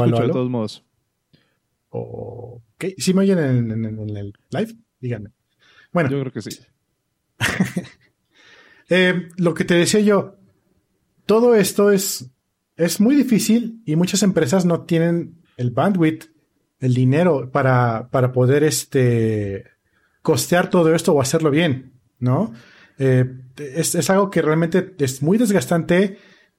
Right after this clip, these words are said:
Speaker 2: para la empresa, sobre todo, porque tiene que invertir tiempo de la gente que sabe chambear a entrevistar gente y filtrar gente que realmente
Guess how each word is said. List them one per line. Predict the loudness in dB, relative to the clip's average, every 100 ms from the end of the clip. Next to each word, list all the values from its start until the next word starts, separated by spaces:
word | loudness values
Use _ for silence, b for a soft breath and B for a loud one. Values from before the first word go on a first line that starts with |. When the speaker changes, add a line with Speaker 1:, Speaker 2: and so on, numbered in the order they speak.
| _ _ _
Speaker 2:
para | -2 2 4
la |
empresa, | 2 2 2 2 0 0
sobre | 0 0 0
todo, | 0 2 2 -2 -6
porque | -4 -2
tiene | 0 2
que | 2
invertir | 2 2 0 0 0
tiempo | -4 0 2
de | 2
la | 2
gente | 0 -2 0
que | -2
sabe | -2 0 0
chambear | 0 0 0 -2 B B B
a | -4
entrevistar | -4 0 -2 0 -2
gente | 0 0 0
y | 0
filtrar | 0 0 0
gente | 0 0 0
que | 0
realmente | 0 0 0 0